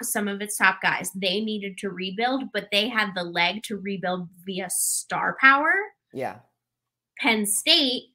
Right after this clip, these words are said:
Speaker 1: needed to rebuild, but a brand new coach means that you gotta, like you said, kind of fill in spots.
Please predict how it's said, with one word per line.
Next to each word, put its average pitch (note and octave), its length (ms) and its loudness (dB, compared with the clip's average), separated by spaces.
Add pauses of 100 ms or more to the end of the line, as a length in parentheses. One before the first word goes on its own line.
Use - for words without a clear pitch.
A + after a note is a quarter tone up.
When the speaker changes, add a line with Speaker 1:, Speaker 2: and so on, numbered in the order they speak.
(160)
Speaker 1:
needed G#3+ 380 0
to G#3+ 140 -2
rebuild, F3+ 640 0 (260)
but G3 140 0
a G3 40 0
brand F#3+ 280 2
new F#3+ 180 -4
coach C4+ 420 0 (100)
means G#3 340 -2
that F3 160 -4
you G3 120 -6
gotta, F3+ 400 0
like F3 160 -8
you G3+ 80 -8
said, A#3 320 0
kind G#3+ 180 2
of A3+ 100 -6
fill G#3 180 -2
in G3+ 140 -2
spots. G3+ 320 4